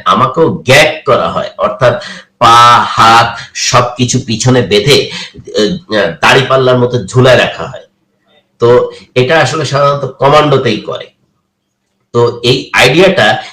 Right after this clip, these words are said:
এআইসি পাওয়া মানে হচ্ছে এটা। এখানে আরো অনেকেই ছিলেন, আপনি হয়তোবা তাদের, এ, এ, কারোর সঙ্গে ক-,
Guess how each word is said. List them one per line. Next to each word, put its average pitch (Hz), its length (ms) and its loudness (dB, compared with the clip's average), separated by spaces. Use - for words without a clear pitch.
এআইসি 135 560 0
পাওয়া 135 280 2
মানে 135 200 0
হচ্ছে 131 500 -4
এটা। 98 200 0
এখানে - 420 -10
আরো 95 240 -2
অনেকেই 120 440 -4
ছিলেন, 127 320 -2
আপনি 117 680 -6
হয়তোবা 113 400 -4
তাদের, 107 520 -2
এ, 104 280 -4
এ, 101 500 -6
কারোর 101 160 -2
সঙ্গে 104 280 -6
ক-, - 280 -6